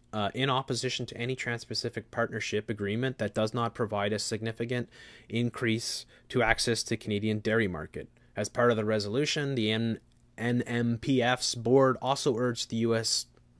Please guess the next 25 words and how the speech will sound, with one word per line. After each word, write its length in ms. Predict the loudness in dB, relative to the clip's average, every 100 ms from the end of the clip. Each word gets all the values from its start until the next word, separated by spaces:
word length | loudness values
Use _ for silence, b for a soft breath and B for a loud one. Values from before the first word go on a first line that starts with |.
| -12
Trade 380 | -2 2 2 0
Representative's 540 | -2 0 0 0 0
Office 440 | 0 -2 0 -4 -2
and 100 | -2
the 60 |
U 180 | -2 0
S 140 | -2 -4
Department 420 | -4 -4 -2 -4
of 60 | -2
Agriculture 600 | -2 -2 -2 -2 -2 -6
to 140 | -6
negotiate 540 | -2 -2 -2 -2 -2
an 80 | -4
agreement 460 | -4 -2 -2 -2 -6
with 160 | -10
Canada 280 | -6 -4 -2
that 140 | -2 -2
eliminates 480 | -2 -2 -2 -2
barriers 600 | -4 0 4 4 2 0 -4
to 100 | -6
trade 420 | 0 2 2 0
and 140 | -6
provides 480 | -6 -4 -2 0 -2
mutually 500 | -2 -2 -2 -2 -4
open 420 | -2 -4 -2 -4